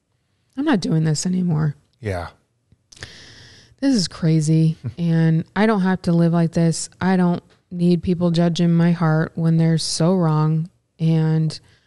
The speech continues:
Speaker 1: I didn't want the confusion, like I said before, anyway, and for people. So I gave my notice. I sent an email to the pastor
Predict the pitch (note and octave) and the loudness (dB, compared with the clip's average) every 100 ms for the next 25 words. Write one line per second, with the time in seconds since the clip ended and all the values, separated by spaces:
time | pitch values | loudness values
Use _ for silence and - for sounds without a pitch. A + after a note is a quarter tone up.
0 | _ _ _ _ _ _ _ F#3+ A3+ A#3 | _ _ _ _ _ _ _ 0 2 2
1 | A3 G#3 G3 G#3 G#3 F#3+ E3 D#3 E3 D#3+ | 2 0 0 0 0 2 2 2 0 0
2 | D#3+ - D#3 D#3+ D3+ D3 D3+ D3+ D#3 D3 | 0 -2 -2 -2 -4 -6 -6 -4 0 0
3 | D3 D3+ D3+ D3+ _ _ _ _ _ _ | 0 0 -2 -6 _ _ _ _ _ _
4 | _ _ E3 D#3 D3+ D#3 E3 - - D#3+ | _ _ 0 0 0 -2 -6 -12 -8 -8
5 | - E3+ - E3 D#3 D3+ - _ _ _ | -6 -4 -4 -2 -4 -4 -10 _ _ _
6 | _ _ _ _ _ _ _ _ E3 E3 | _ _ _ _ _ _ _ _ -4 0
7 | E3 E3+ E3+ E3+ - _ _ _ _ _ | 2 2 0 -2 -12 _ _ _ _ _
8 | _ _ _ A3+ _ _ _ - D#3+ E3 | _ _ _ -20 _ _ _ -4 0 2
9 | F3+ G#3+ D#4+ A3 - - _ - D#3 - | 2 0 0 -4 -6 -12 _ -12 -8 -6
10 | - E3+ F3 F#3 F#3+ G3 - _ _ _ | -2 0 2 0 0 -4 -8 _ _ _
11 | _ _ _ _ _ _ _ _ _ - | _ _ _ _ _ _ _ _ _ -10
12 | F#3+ F3+ A3 C4 - C#4 C4+ | -6 -2 -2 -2 -4 -4 -4